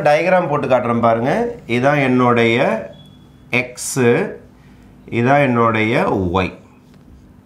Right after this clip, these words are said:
இதான் என்னோட எக்ஸ், இதான் என்னுடைய ஒய். எக்ஸில் ரெண்டே ரெண்டு element தான், ஏ element ஒண்ணு, B element ஒண்ணு.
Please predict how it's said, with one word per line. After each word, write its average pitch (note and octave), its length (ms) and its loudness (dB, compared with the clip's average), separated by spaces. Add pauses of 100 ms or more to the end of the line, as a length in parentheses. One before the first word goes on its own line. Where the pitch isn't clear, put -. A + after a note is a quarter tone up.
(440)
இதான் A#2 240 2
என்னோட A2 180 0 (200)
எக்ஸ், - 340 -4 (160)
இதான் A#2+ 220 6
என்னுடைய G#2 240 2 (100)
ஒய். F#3 160 4 (880)
எக்ஸில் F#3+ 580 2
ரெண்டே E3 300 2 (100)
ரெண்டு E3 240 0
element A#2+ 460 0
தான், A2+ 120 -2 (220)
ஏ C3 80 2 (220)
element A#2+ 440 2
ஒண்ணு, F3+ 140 2 (180)
B C3+ 120 2 (140)
element F2 420 -6
ஒண்ணு. D#2 140 -12